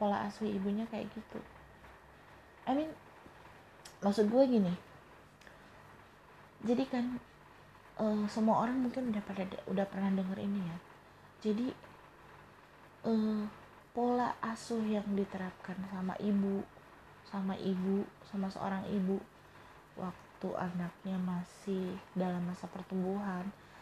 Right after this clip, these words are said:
dari berapa tahun sih? Dari satu tahun kali ya? Satu sampai masa preschool gitu,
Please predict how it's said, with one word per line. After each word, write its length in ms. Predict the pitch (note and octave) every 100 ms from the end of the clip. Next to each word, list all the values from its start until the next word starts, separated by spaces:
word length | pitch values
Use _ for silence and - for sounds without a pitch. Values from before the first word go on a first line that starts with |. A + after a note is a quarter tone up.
| - - F3+
dari 400 | F3 F3 F3 - - - - - - - - - - - - -
berapa 260 | F#3+ F#3 F#3+
tahun 240 | F#3 F3+ A3
sih? 220 | - - -
Dari 480 | G3 G3 G3 G3 F#3+ -
satu 320 | - F#3+ - G#3+
tahun 320 | - F3+ G3 B3
kali 240 | A3+ F3+
ya? 80 | - - - - - - -
Satu 320 | - A3 A3
sampai 480 | G#3+ G#3 G3 G3 G3 F#3 F#3+ - - -
masa 320 | F#3+ - G3 - -
preschool 640 | G#3+ G#3 - G3+ G3 G#3
gitu, 320 | G3 G3 A#3+